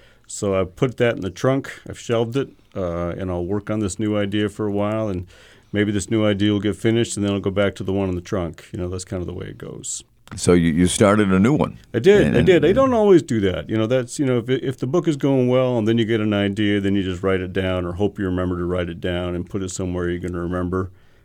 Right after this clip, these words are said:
Speaker 1: Uh, if you have enough time, maybe you outline it or something like that. But, you know, the, the most important thing about a, a writing project is getting it done. You know, you can't do much with it until it's done. So, uh, a little bit of stick-to-itiveness is important.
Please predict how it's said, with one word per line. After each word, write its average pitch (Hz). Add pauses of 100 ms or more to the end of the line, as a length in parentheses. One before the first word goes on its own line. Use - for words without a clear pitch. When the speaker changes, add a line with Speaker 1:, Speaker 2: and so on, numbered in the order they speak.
(160)
Speaker 1:
Uh, 87
if -
you 104
have 101
enough 95
time, 95
maybe 95
you 92
outline 90
it 87
or 95
something 90
like 87
that. 87
But, 92 (580)
you 110
know, 107
the, 95
the 104
most 131
important 120
thing 117
about 98
a, 90
a 95
writing 98
project 92
is 87
getting 98
it 85
done. 85 (140)
You 87
know, 87
you 87
can't 101
do 98
much 95
with 92
it 87
until 92
it's 87
done. 90
So, 87 (580)
uh, -
a -
little 110
bit 98
of 87
stick-to-itiveness 90
is -
important. 90